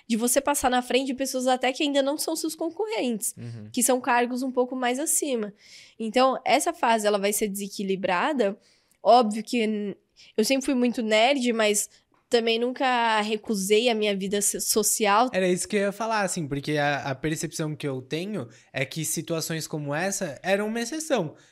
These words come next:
Speaker 2: Então, por exemplo, era a cada três meses você pegava um final de semana e fazia um curso.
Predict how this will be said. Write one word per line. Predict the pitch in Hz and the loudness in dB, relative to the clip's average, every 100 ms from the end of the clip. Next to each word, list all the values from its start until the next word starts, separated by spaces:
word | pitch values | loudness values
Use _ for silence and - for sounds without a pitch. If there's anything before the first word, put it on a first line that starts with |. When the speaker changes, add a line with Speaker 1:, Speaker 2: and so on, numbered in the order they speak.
| - | -10
Speaker 2:
Então, | 160 156 165 165 | -8 -2 -2 -2
por | 156 170 | -2 -2
exemplo, | 170 170 147 147 | 0 -2 -2 0
era | 143 147 156 156 147 147 | 2 4 2 2 0 -4
a | 147 | -4
cada | 170 170 | -4 -4
três | 190 202 240 | -2 -2 -2
meses | 240 220 214 220 226 | -2 -2 0 -2 -6
você | 233 220 | -8 -6
pegava | 202 208 190 180 | -4 0 0 0
um | 185 | -4
final | 196 180 | -4 -4
de | 175 | -4
semana | 196 185 180 | -6 -4 -4
e | 190 | -4
fazia | 208 185 202 | -4 -4 -6
um | 220 | -4
curso. | 240 202 - | -2 -2 -2